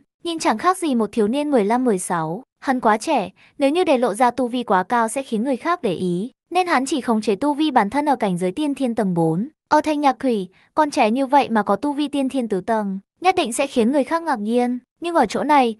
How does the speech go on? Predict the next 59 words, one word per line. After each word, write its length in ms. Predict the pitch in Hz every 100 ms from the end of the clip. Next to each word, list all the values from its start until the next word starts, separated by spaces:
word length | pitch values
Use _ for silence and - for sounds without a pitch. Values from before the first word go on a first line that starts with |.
| _ -
sau 180 | 311
khi 160 | 294 294
tất 180 | 370 370
cả 120 | 220
tu 200 | 190 220
sĩ 200 | 220 311
quan 200 | 285 214
sát 180 | 330 349
một 120 | 285
lượt, 260 | 202 208 190 _ _
dù 140 | 247 311
ánh 200 | 262 247
mắt 160 | 359
có 100 | 285
thoáng 240 | 247 214 196
kinh 200 | 285 269
ngạc 220 | 254 208
thì 80 | 240
cũng 180 | 202 220
không 200 | 311 294
một 100 | 285
ai 180 | 220 220
giật 200 | 254 226
mình. 320 | 220 196 190 - _ 214
Rõ 220 | 247 285
ràng, 340 | 320 294 247 226 _ -
một 140 | 320
thiếu 160 | 294 277
thiên 200 | 330 285
có 80 |
tu 200 | 208 302
vi 160 | 294 302
tiên 220 | 311 294
thiên 180 | 285 254
tầng 180 | 240 196
bốn 220 | 180 226
ở 60 | 277
đây 220 | 233 233
không 180 | 277 269
phải 180 | 226
là 120 | 175 175
ít. 240 | 262 339 _ _
Cổ 140 | 302
thần 220 | 269 285 294
ngồi 160 | 277
xuống 220 | 262 220
một 100 | 262
chiếc 200 | - 381
bàn 180 | 349 226
trống, 320 | 208 202 175 240 _ _
tiểu 140 | 294
nhị 180 | 269 269
lập 180 | 247 226
tức 120 | 370
đưa 200 | 330 302
thực 180 | 285 277
đơn 220 | 240 247
cho 140 | 240 220
hắn. 360 | 214 165 180